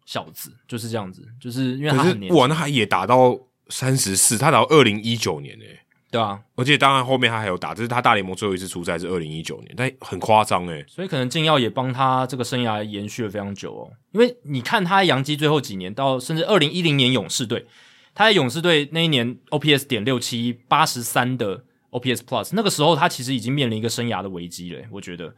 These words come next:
Speaker 2: 嗯，
Speaker 1: 因为他已经打了
Speaker 2: 感-，嗯，感觉应该快要掰了。
Speaker 1: 对，打了五，五年多，那你的打击数据，你是个外野手，你的打击数据是这样。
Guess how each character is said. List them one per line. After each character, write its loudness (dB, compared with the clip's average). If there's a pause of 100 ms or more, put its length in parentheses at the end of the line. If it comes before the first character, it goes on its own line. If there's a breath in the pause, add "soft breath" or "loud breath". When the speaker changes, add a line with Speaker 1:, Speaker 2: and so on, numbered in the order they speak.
Speaker 2:
嗯， -8
Speaker 1:
因 -6
为 0
他 4
已 2
经 -2
打 2
了 -2
Speaker 2:
感-， -8
嗯， -14
感 0
觉 4
应 2
该 2 (240)
快 0
要 4
掰 -6
了。 -12
Speaker 1:
对， -2
打 2
了 4
五， 0 (100)
五 0
年 2
多， 2
那 4
你 0
的 -4 (300)
打 0
击 -4
数 -4
据， -6
你 -2
是 -2
个 2
外 4
野 -2
手， -10
你 -8
的 -8
打 0
击 -8
数 -6
据 -2
是 -6
这 -2
样。 -2